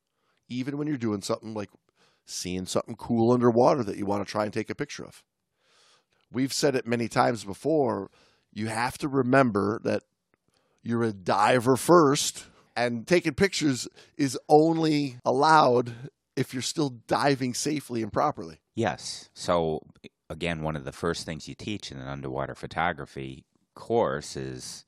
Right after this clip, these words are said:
Speaker 2: that you have to be a good diver. You have to be in control of yourself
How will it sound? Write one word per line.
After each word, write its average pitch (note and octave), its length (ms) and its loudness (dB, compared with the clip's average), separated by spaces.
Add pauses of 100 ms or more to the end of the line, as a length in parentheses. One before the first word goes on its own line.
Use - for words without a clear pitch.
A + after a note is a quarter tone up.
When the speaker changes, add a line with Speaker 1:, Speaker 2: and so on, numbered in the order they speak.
Speaker 2:
that F2+ 160 -2
you E2 140 -4
have F2+ 180 2
to - 80 -10
be F2+ 140 -2
a F2 40 0
good D#2+ 200 -4
diver. D#2 500 -6
You D2 160 -8
have D#2+ 160 -6
to - 100 -8
be D#2+ 120 -8
in D2 40 -10
control D#2 440 -6
of C#2 100 -10
yourself D2 800 -10